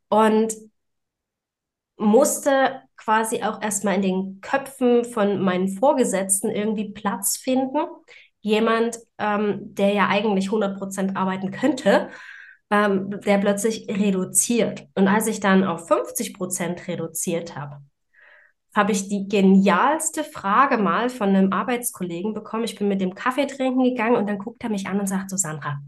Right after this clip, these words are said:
sag mal, wie viele Kinder hast du eigentlich?“ Und ich so, „Äh, null? Wieso?“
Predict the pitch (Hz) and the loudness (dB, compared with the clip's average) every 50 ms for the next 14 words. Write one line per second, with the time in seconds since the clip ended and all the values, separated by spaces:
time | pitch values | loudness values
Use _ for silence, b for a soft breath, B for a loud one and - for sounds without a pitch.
0 | - - - 185 190 190 190 - - - 311 254 247 - - 208 190 185 180 - | -14 -6 2 4 6 6 6 4 2 2 0 0 0 0 0 0 0 0 0 -2
1 | - 277 - - - - 196 190 160 165 165 170 165 - - - - - - _ | -2 -2 -4 -4 -4 -4 -4 -4 -2 -2 -4 -4 -6 -8 -10 -14 -14 -16 -18 _
2 | _ _ _ _ _ _ _ _ _ _ _ _ _ _ _ _ _ _ _ _ | _ _ _ _ _ _ _ _ _ _ _ _ _ _ _ _ _ _ _ _
3 | _ _ - B B B B B B _ _ - 220 190 190 196 190 - - - | _ _ -14 B B B B B B _ _ 4 6 6 6 4 0 -4 -8 -14
4 | _ _ _ _ - 175 185 185 185 185 185 180 - - - - _ _ _ _ | _ _ _ _ -6 -4 -2 0 0 0 0 -2 -2 -6 -10 -20 _ _ _ _
5 | - 170 165 160 156 156 156 147 147 151 156 156 165 175 185 190 214 254 294 359 | -4 0 0 2 4 4 2 2 0 -2 -8 -6 -2 2 4 6 6 8 8 8
6 | 453 508 508 494 403 277 190 190 180 156 139 139 - 165 156 165 233 - - - | 6 6 4 0 -6 -8 -8 -6 -6 -6 -6 -6 -6 -8 -6 -4 -6 -6 -6 -10